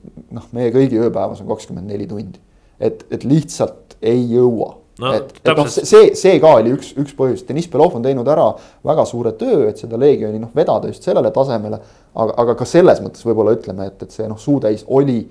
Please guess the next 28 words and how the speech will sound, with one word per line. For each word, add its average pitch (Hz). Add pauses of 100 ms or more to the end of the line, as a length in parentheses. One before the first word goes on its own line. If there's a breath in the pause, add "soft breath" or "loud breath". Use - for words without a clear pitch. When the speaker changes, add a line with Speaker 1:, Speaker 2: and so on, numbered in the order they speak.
(280 soft breath)
Speaker 1:
lihtsalt -
natuke 113
liiga 127
suur. 131 (260)
Speaker 2:
No 113
jah, 123
see 117 (400)
võib-olla 101
oligi, 95
et, 87
et 85
kui 92
sa 92
investeeritud, 92 (100)
äh, 90
päris 87
tugevalt 90
mängijatesse, 87
et -
võib-olla 87
oleks 85
pidanud, 87
äh, 90
natukene 90
investeerima 92
ka 95 (220)
<clears throat> 113
klubi 123